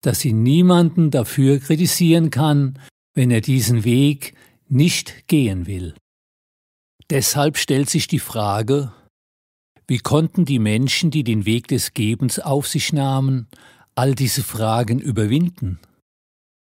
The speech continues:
Denn wenn einem gesagt wird,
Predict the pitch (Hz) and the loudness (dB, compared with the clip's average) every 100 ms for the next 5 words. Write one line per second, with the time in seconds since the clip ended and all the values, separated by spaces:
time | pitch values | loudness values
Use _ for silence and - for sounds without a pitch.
0 | _ _ _ _ _ - 131 120 127 120 | _ _ _ _ _ -2 0 2 0 0
1 | 127 110 - - 107 98 92 - 135 139 | 0 -2 -2 -4 -2 -4 -6 -2 0 0
2 | - | -4